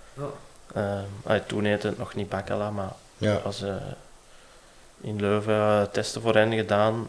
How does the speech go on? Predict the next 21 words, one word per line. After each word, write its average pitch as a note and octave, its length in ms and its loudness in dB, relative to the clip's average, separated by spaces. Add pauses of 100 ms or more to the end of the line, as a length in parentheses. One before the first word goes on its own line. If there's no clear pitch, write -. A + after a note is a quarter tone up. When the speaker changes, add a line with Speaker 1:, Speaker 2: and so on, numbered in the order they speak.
Speaker 2:
Ehm, G2 340 -2 (1120)
toen - 120 -6
kwam A2+ 180 6
de G2+ 60 4
keuze A2 420 8
om G#2+ 300 4 (640)
voor - 140 -4
Leopard G2 460 0
te - 120 -16
kiezen G2+ 300 -4
of F#2+ 60 -14
voor, - 180 -6 (440)
eh, G#2+ 100 -8 (640)
voor - 160 -6
de G#2+ 60 -8
belofteploeg G#2 640 -2
van, G#2 240 -2
eh, F#2+ 60 -4 (640)
Patrick - 300 -4
Lefevre. A2 480 2
Maar G#2 180 2